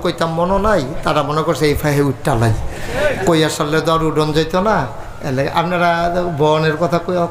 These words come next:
কথা হইছিল আর কি। হ্যাঁ, এটা সবাই আমরা একমত হইছিলাম যে হ, সবাই বইসা যাব, এটার উপর আমরা একমত হইছিলাম। একটু বসে গেলে আপনি মন দিয়ে শুনতে পারবেন, পা ব্যথা হয়ে যাবে।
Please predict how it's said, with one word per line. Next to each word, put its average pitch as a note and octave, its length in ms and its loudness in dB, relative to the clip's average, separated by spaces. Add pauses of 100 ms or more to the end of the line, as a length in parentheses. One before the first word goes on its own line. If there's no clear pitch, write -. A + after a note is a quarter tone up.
কথা F3 220 -2
হইছিল D#3 360 -2
আর C#3 80 0 (120)
কি। D#3+ 120 -6
হ্যাঁ, A#2+ 140 -4 (2500)
এটা C#3+ 120 2
সবাই D#3 280 2
আমরা D#3 160 2
একমত D#3+ 360 -2
হইছিলাম C#3 400 0
যে C3 100 0
হ, B2+ 160 0
সবাই C#3+ 260 0
বইসা C3+ 320 0
যাব, D3+ 340 0 (400)
এটার D3+ 200 4
উপর D3 180 2
আমরা D3 200 2
একমত D3 400 -4
হইছিলাম। B2 380 -6 (680)
একটু C4 300 -2
বসে F#3+ 320 0
গেলে B3+ 320 0 (340)
আপনি F3 160 2
মন F#3 320 4
দিয়ে F#3 180 2
শুনতে E3 380 -2
পারবেন, C3 400 0
পা E3 160 4
ব্যথা D3+ 300 -2
হয়ে C#3+ 280 0
যাবে। C3+ 340 0